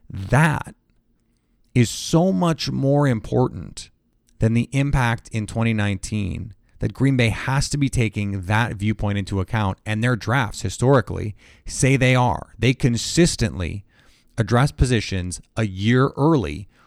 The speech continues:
knowing that they may have to move on from certain players or they may need certain players in the future. And so they say, "Okay, we're gonna take these players, let them d-,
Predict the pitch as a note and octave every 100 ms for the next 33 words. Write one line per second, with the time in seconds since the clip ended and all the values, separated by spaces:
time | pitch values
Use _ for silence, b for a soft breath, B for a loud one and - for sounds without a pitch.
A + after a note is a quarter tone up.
0 | b - B2+ F3 - A1+ A1 G#2 - _
1 | _ _ _ _ _ _ _ - A#2 A#2
2 | - A2 B2 C3+ B2+ A#2+ - A2 A#2+ B2
3 | C3+ A2+ A2 G2+ A#2+ A2 A2+ A2+ G#2+ G#2
4 | G#2+ A#2 B2+ A#2+ A2+ A2+ D3+ F3 - A2+
5 | E2+ G2 G2 G2 F#2 - B2 A2 G2 -
6 | E3+ - F#2+ A2+ A2 - A#2 B2 A#2+ A#2+
7 | - B2 A#2 - b b b b b B2
8 | C3 A#2+ C3 G#2+ G2 C3 B2 - A#2 G#2
9 | G#2 - - _ G2 A2 A2 G#2